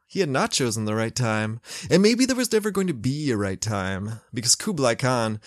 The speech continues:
did not give his gracious permission. He seems instead to have been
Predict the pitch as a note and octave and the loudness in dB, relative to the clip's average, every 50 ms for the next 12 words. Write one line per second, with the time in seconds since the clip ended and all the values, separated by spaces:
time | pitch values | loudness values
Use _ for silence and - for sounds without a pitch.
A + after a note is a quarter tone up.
0 | - - _ _ - - F#3+ A#3+ A#3+ F3+ A2 - - D3+ D#3+ E3+ B2+ A2 A#2+ G#2 | -20 -20 _ _ -2 0 2 2 2 0 -2 -2 -2 0 0 0 0 0 0 0
1 | - - A#2+ A2 A2 - - - - - A2 G#2+ G#2 A#2 C3 - - A2+ G#2 G#2+ | 0 0 0 -2 0 -2 -2 -2 -2 -2 -2 -2 -2 -2 -2 -2 -4 -4 -6 -8
2 | G#2+ G#2 G#2 G#2+ _ _ _ _ - - - - - F#3+ F#3 - - A3+ A#3+ A3 | -10 -10 -12 -16 _ _ _ _ -16 -16 -14 -2 2 4 6 6 6 4 2 2
3 | - F3 D#3 C#3 - - - F3+ G#3+ G#3 D#3+ A#2 B2 - D#3 D#3 D#3+ D3+ D#3+ F3 | 2 2 2 0 0 0 0 2 2 2 2 0 0 2 2 2 2 2 0 0
4 | E3+ E3 E3 | 0 -2 -4